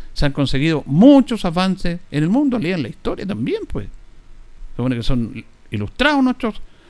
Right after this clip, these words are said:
nuestros honorables. ¿Por qué se produjo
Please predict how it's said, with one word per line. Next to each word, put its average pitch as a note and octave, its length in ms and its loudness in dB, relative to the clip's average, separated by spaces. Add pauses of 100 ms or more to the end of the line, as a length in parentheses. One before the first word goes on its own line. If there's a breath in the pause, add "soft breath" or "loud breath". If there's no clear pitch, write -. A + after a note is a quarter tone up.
(120)
nuestros E3 320 0
honorables. G#3+ 600 0 (1300)
¿Por - 120 -12
qué F3+ 120 -2
se F3 80 4
produjo C#3+ 540 0